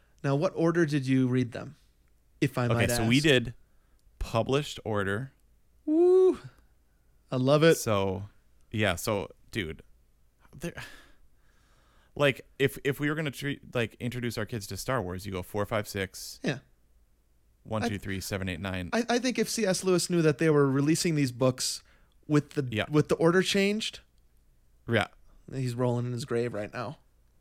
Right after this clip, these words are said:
Speaker 2: Totally. Hundred percent. Like, The Lion, Witch of the Ro-, Wardrobe, you, you could not start with Horse and His Boy.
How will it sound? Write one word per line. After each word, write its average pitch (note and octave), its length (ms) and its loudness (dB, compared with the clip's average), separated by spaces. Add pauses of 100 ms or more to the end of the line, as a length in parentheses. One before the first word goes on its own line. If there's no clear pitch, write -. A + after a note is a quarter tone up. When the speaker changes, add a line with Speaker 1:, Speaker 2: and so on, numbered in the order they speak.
(140)
Speaker 2:
Totally. D3+ 960 0 (480)
Hundred F3 320 -4
percent. D#3 560 -2 (840)
Like, D#3+ 280 6 (300)
The D3+ 160 0
Lion, D#3+ 300 0
Witch D#3 160 -4
of D3+ 80 -2
the C#3+ 80 0
Ro-, D#3 240 4 (140)
Wardrobe, D3 480 4
you, G#3 200 -2 (100)
you G#3 140 -2
could E4 220 -4
not C3 220 2
start A2 260 0
with B2+ 160 -4
Horse C3 340 0
and C3 80 -2
His G2 140 -4
Boy. C3+ 540 0